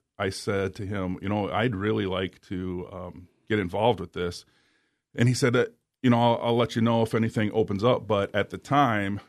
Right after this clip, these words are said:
you know, this is, you know, almost, it's coming up on ten years. So pre-covid, all that stuff.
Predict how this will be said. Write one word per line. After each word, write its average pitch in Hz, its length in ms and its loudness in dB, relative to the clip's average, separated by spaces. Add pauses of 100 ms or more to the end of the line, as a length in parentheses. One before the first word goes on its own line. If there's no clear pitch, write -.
you 113 100 -2
know, 101 120 0
this 95 180 -6
is, 92 320 -8 (760)
you 101 120 -10
know, 92 180 -4 (560)
almost, 117 500 4 (380)
it's 117 160 0
coming 117 220 6
up - 80 0
on 95 100 0
ten 95 240 -2
years. 90 220 -2
So 98 120 -2
pre-covid, 95 580 -2
all 90 160 0
that 90 160 -4
stuff. 80 240 -8